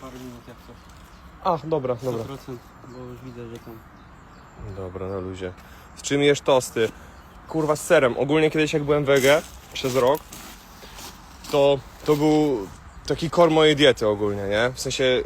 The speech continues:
Speaker 2: kanapka z serem. E, i strasznie zmarniałem na tym. Ja teraz ogólnie mam problemy z żarciem w chuj, nie? Taki mam problem, że się w chuj wpierdalam w siebie dużo jedzenia. Tak do oporu, nie? E...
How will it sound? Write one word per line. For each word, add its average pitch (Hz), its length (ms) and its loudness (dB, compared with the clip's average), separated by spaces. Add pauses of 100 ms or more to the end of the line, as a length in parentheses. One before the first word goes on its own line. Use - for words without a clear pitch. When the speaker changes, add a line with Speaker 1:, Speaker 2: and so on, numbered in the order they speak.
(100)
Speaker 2:
kanapka 131 340 -2
z - 100 -6
serem. 107 320 2 (480)
E, 113 280 -2
i 117 80 -8
strasznie 135 400 0
zmarniałem 123 520 0
na 113 100 0
tym. 131 260 -4 (880)
Ja 107 60 -4
teraz 117 240 -2
ogólnie 120 220 -2
mam 113 120 -2
problemy 110 340 -4
z 98 80 -8
żarciem 110 320 -4
w - 80 -16
chuj, 101 260 -6
nie? 90 240 -6 (1120)
Taki 131 280 -2
mam 120 120 -2
problem, 120 320 -2
że 117 140 -4
się 113 260 0 (160)
w - 300 -16
chuj 151 520 0 (420)
wpierdalam 131 480 0
w - 60 -10
siebie 123 240 -6
dużo 127 260 -4
jedzenia. 120 480 0 (1040)
Tak 120 360 2
do 123 320 0
oporu, 123 380 -2
nie? 101 220 -2 (300)
E... 107 320 0